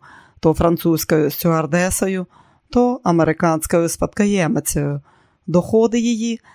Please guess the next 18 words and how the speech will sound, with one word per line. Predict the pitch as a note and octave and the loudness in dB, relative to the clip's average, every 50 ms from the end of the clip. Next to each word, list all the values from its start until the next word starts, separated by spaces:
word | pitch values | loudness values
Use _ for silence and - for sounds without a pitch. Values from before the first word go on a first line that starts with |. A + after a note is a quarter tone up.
| _ _ - | _ _ -2
набагато | - D#3 D#3 D#3+ E3 D3+ F#3 G3+ G#3+ - A#3 | 0 0 2 2 0 0 0 -2 -2 -2 -2
перевершували | - A#3+ A#3+ A#3 A3+ F#3+ E3 D#3 D#3+ - - - D#3+ E3+ E3 D#3+ E3 | 0 0 0 0 0 0 0 -2 -2 -2 -4 -4 -4 -4 -2 -2 -2
потреби. | D#3+ - F3 - - G3 F#3 D#3+ D3 C#3+ D#3+ D#3 C#3+ - _ _ _ _ _ _ _ | -2 -4 -6 -4 -4 -4 -2 -2 -2 -4 -4 -6 -6 -8 _ _ _ _ _ _ _
Вона | E3 E3+ F3 E3+ E3+ E3+ | -2 0 2 2 0 -2
заснувала | E3 F3 - - F3 D#3+ D#3+ D#3+ D#3 D#3 D#3 D3+ | -4 -6 -4 -2 0 0 0 0 0 0 0 -2
фонд, | - - G#3 G3+ G#3 G#3+ - - - - - - - _ _ - | -2 -4 -2 -2 -2 -2 -4 -8 -14 -20 -20 -20 -20 _ _ -2
до | E3 E3 | 0 0
якого | E3 E3 - A#3 B3 C4 C#4 | 0 2 2 2 2 2 2
анонімно | - C4+ C4 B3+ B3+ B3 A3+ G3+ G3+ G3+ G#3 A3 | 2 2 2 2 2 2 2 2 2 0 0 0
вносила | A3 G#3+ F#3+ E3+ - - - F3 E3+ F3+ F3 | 0 0 0 0 0 0 0 0 0 0 0
величезні | D3+ D3+ D3+ D3+ D#3+ - - F3+ E3+ F3 E3+ G3 F#3+ | 0 0 0 0 -2 -2 -2 -2 -2 0 0 -2 -4
вклади | - - - G#3+ G#3+ G#3 G3+ F3 C#3 D3+ D#3+ D3+ - - - - - _ - | -6 -6 -4 -2 -2 0 0 -2 -2 -2 -2 -2 -4 -8 -18 -20 -16 _ 0
на | E3 D#3+ | 0 2
допомогу | D3 D#3+ D#3+ D#3+ E3+ E3+ E3+ E3+ F3 E3 E3+ E3 | 2 2 2 2 0 0 2 0 0 0 -2 -4
жінкам, | D#3+ D3 D3+ D3 D3 C#3 - G3 G3+ G#3 G#3+ G#3 - _ _ _ _ _ _ _ _ | -4 -2 -4 -4 -4 -2 -2 -2 0 0 -2 -4 -6 _ _ _ _ _ _ _ _
які | E3 E3 E3 E3 E3 - - A#3+ B3+ | 0 2 2 0 0 0 -2 -2 0
відсиділи | B3 C4+ - - - G#3+ D#3+ D3 D#3+ E3 D#3+ E3+ F3+ | 0 -2 -2 0 0 0 0 0 0 0 0 0 -2
термін, | F3 - G3 F#3 F3 E3+ F3 F3 E3+ E3 D#3 | -2 0 0 0 0 0 -2 -2 -2 -4 -4